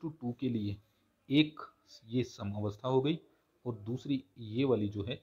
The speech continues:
ये विषम अवस्था हो गई। तो gamma equals to two के लिए एक सम अवस्था होगी और एक विषम अवस्था होगी। Gamma equals to three की मैं यदि बात करूँ तो gamma equals to three के लिए एक सम अवस्था और एक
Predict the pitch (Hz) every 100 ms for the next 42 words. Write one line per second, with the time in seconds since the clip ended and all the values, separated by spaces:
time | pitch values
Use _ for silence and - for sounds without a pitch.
0 | - 143 139 - 113 92 95 - 92 _
1 | _ _ _ _ _ 117 107 104 123 147
2 | - 143 - 170 170 - 127 131 101 101
3 | 139 - 135 127 - 110 104 107 113 -
4 | 127 131 143 180 _ _ _ 117 113 143
5 | 175 - _ _ _ - 151 185 139 101
6 | - - - _ _ _ _ _ _ -
7 | 101 113 160 180 180 165 - 165 - 120
8 | 123 135 120 107 98 95 95 90 98 135
9 | - _ _ _ 110 104 101 107 151 151
10 | 131 - - 131 - 110 117 120 110 110
11 | 104 - _ - 135 131 - 113 104 113
12 | 110 - 147 180 - _ _ _ 117 113
13 | 127 185